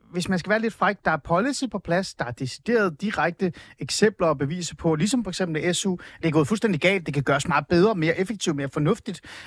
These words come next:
Øh, men alligevel så kan man, sidder man sådan og tænker, det er jo et system, I peger på, som gør ting værre. Lad os bruge ordet gør værre. Men det er også et system, I selv har været en del af i rigtig, rigtig mange år. Været tretten år,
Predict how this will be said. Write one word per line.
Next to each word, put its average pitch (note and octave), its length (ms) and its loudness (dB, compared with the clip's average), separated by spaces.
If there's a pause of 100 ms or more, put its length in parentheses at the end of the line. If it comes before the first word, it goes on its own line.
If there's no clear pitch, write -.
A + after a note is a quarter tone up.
(160)
Øh, F#3 80 4 (100)
men F#3+ 100 2
alligevel A#3 280 2
så - 60 -6
kan C4+ 60 2
man, B3+ 100 0
sidder C#4 240 -2
man B3 80 2
sådan B3 140 -2
og A3+ 60 -4
tænker, G3 280 2
det - 540 -18
er F#3 40 6
jo F3+ 60 6
et F3 100 2
system, C4 460 0
I A3 80 0
peger D#3+ 420 2
på, C#3+ 300 -4 (520)
som C#3 520 0 (580)
gør E3 120 4
ting A3+ 220 2
værre. B2+ 280 2 (300)
Lad E3 60 6
os D#3 80 0
bruge A3 240 2
ordet F#3 120 2
gør F3+ 120 2
værre. A#2 420 -2 (480)
Men D3 120 2
det D3+ 60 0
er - 40 0
også E3 140 -2
et B3+ 60 -2
system, A3+ 480 0
I E3+ 60 0
selv F3 220 2
har F3 60 2
været D#3+ 120 4
en B2+ 200 0
del F3 240 0
af G#2 200 -14 (320)
i F3+ 120 0
rigtig, E3 640 -2
rigtig B2+ 300 -2
mange B2 280 0
år. A#2+ 140 -6
Været C#3+ 180 0
tretten B3+ 340 2
år, A3+ 220 2